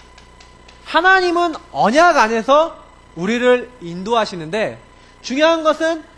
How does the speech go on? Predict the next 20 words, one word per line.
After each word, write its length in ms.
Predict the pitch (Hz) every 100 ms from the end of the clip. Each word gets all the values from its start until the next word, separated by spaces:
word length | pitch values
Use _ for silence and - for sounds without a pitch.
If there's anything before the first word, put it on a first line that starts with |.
| _ -
언약 440 | 175 220 330 302
안에서 540 | 294 254 285 294 165 - -
하나님이 720 | - 359 392 381 359 302 202
이루고자 460 | 196 269 285 277 285
하는 180 | 269 269
하나님의 640 | 359 370 370 330 285 285 -
뜻과 580 | 392 - 359 339 339 - - - -
하나님의 760 | - 330 349 311 285 294 320 - - -
계획이 420 | - 170 180 233 208
있어요. 280 | - 135 113 - _ - - - _ _ _ - _ - - - - - - - -
그렇다면은 840 | - 339 349 359 359 349 359 403 349 - - _ -
반드시 520 | 214 294 339 381 339
요것이 440 | 240 262 392 381 370
사실이라면 840 | 349 349 339 311 294 294 320 320 - -
우리에게 480 | 196 254 330 330 302
온 340 | 311 302 285
문제나 600 | 190 214 220 254 277 302 311 - - - -
우리에게 480 | 233 311 320 311
온 260 | 302 294 320
사건, 560 | - 294 - 302 320